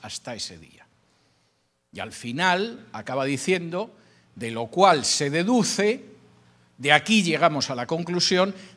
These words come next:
de que a este sistema le quedan dos noticieros. Es decir, todavía veis el templo en pie,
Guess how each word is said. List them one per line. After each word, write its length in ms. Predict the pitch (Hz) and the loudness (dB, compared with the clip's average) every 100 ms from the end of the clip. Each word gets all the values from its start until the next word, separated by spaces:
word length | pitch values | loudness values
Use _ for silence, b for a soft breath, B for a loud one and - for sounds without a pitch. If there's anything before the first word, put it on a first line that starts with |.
| - | -12
de 80 | |
que 120 | 113 175 | -4 -2
a 20 | |
este 200 | 175 156 | -2 -4
sistema 500 | 139 120 170 160 160 | -4 -4 -4 -4 -4
le 100 | 113 | -4
quedan 320 | 139 151 151 | -2 -2 -2
dos 260 | 110 131 127 | -8 -6 -4
noticieros. 880 | 131 113 92 - 80 - - - - _ _ _ _ _ _ _ _ _ _ - | -4 -6 -10 -12 -16 -18 -18 -16 -18 _ _ _ _ _ _ _ _ _ _ -12
Es 100 | 120 | -10
decir, 200 | 113 - | -10 -10
todavía 640 | 104 95 113 170 139 110 | -10 -6 -2 0 2 0
veis 260 | 127 113 | -2 -2
el 160 | 110 110 | -4 -4
templo 320 | 147 139 147 | -4 -2 -4
en 120 | 151 | -4
pie, 320 | 170 254 95 | -4 -6 -6